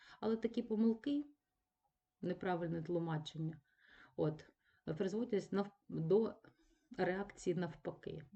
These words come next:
Тобто людину або не розуміють, або сміються з неї. І ось якраз четверте завдання покликане на те, щоб ми повиправляли такі помилки у вживанні фразеологізмів і вживали їх правильно. Катря похнюпила голову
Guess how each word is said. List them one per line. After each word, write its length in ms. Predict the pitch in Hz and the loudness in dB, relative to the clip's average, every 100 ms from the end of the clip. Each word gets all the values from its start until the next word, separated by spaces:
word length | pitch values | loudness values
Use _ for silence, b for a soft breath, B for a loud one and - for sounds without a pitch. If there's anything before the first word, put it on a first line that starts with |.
| 170 - | -20 -6
Тобто 680 | 190 202 - 175 170 160 156 | -6 -6 -2 2 4 4 2
людину 420 | 160 175 180 165 160 | 2 4 2 0 -2
або 220 | 156 165 | 0 0
не 120 | 165 | 2
розуміють, 600 | 165 175 196 254 262 - | 0 0 2 4 4 2
або 160 | 151 190 | -2 -2
сміються 540 | - 147 143 135 139 | -2 -2 -2 -6 -8
з 80 | 135 | -6
неї. 260 | 156 - - _ _ _ B B B B | -10 -12 -18 _ _ _ B B B B
І 100 | 285 | 2
ось 160 | 262 | 2
якраз 240 | 214 202 - | -2 -4 -6
четверте 400 | 160 185 - 170 | -4 -4 -2 0
завдання 380 | 170 202 226 | 0 2 2
покликане 520 | - 165 180 175 165 160 | 0 -2 -2 0 0 0
на 140 | 165 | 0
те, 180 | 196 240 | -2 -4
щоб 240 | - 160 | -4 -4
ми 220 | 180 180 - | -2 -4 -4
повиправляли 680 | - 202 202 202 190 185 160 | -2 0 0 -4 -2 -2 -2
такі 280 | 156 156 - | -4 -8 -8
помилки 560 | - 160 170 175 262 277 | -4 -2 -2 -2 -2 -2
у 60 | 175 | -2
вживанні 440 | 156 180 208 180 | -2 0 0 -2
фразеологізмів 920 | 165 156 151 160 165 156 - 147 151 | -4 -2 -2 -2 -2 -4 -6 -10 -8
і 80 | 214 | -4
вживали 420 | 214 247 262 226 | -4 -2 2 2
їх 200 | 160 156 | 2 -2
правильно. 460 | - - - - - - _ _ B B B B | -6 -10 -12 -16 -18 -20 _ _ B B B B
Катря 300 | 302 302 247 | -2 2 0
похнюпила 600 | 226 - 220 214 185 175 | 0 0 0 0 0 -2
голову 600 | 160 285 269 233 226 | 0 0 2 2 0